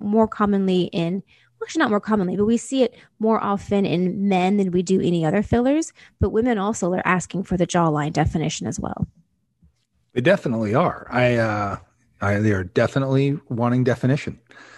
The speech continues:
Speaker 1: Yeah.
Speaker 2: The, uh, in fact, I had a patient, I did a, I did a revision rhinoplasty, uh, with a rib graft and then did her facelift. And then after, she said, "Don't you think it'd look great if I had some jaw implants?"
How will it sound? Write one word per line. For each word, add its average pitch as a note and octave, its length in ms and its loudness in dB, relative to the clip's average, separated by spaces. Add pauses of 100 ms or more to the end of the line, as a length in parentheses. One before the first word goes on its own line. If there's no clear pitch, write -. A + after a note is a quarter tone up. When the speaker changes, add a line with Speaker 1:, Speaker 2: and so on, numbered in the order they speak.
Speaker 1:
Yeah. B2+ 160 2
Speaker 2:
The, A#2+ 80 2
uh, A2 280 -4
in B2 120 0
fact, D#3+ 240 0
I A2 80 2
had D3 180 0
a C3+ 60 -2
patient, C#3+ 400 -2
I G#2 80 0
did A2 160 4
a, G2+ 80 0 (200)
I A2 120 -2
did A2 160 2
a A2 80 4
revision C3 420 2
rhinoplasty, G#2 880 -2 (640)
uh, F#2+ 360 0 (360)
with A#2 100 -2
a C#3 60 0
rib B2+ 180 0
graft B2 460 -2 (300)
and G#2+ 80 2
then A2 160 0
did A#2 100 2
her A2+ 120 0
facelift. G#2+ 640 -2 (680)
And C3+ 120 0
then C3 100 2
after, C3 480 0
she A2+ 160 -2
said, A2 260 2
"Don't G3+ 220 0
you F3 100 2
think D#3+ 220 -2
it'd C#3 140 0
look C3 180 4
great A2 400 0
if - 160 -4
I G#2+ 60 2
had G#2 200 0
some G#2+ 140 -6
jaw D#3 280 2
implants?" - 600 -8